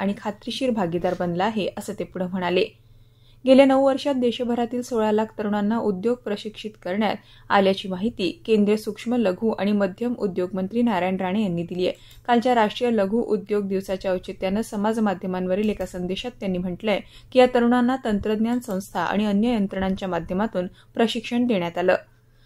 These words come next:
भारतीय अंतराळ संशोधन संस्था अर्थात इस्रो सूर्याचा अभ्यास करण्यासाठी पाठवण्यात येणाऱ्या पहिल्या अवकाश वेधशाळेचं म्हणजेच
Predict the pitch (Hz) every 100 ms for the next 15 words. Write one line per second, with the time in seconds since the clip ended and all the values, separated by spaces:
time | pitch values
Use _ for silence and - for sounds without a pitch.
0 | - - 247 262 262 285 269 247 262 262
1 | 269 226 220 240 240 233 214 214 240 214
2 | 226 220 - 208 220 233 - 226 226 240
3 | 254 220 240 233 240 233 233 240 254 254
4 | 208 202 196 196 - 180 220 220 160 -
5 | - - 240 247 262 254 208 208 233 240
6 | 226 196 220 226 220 220 240 233 196 208
7 | 220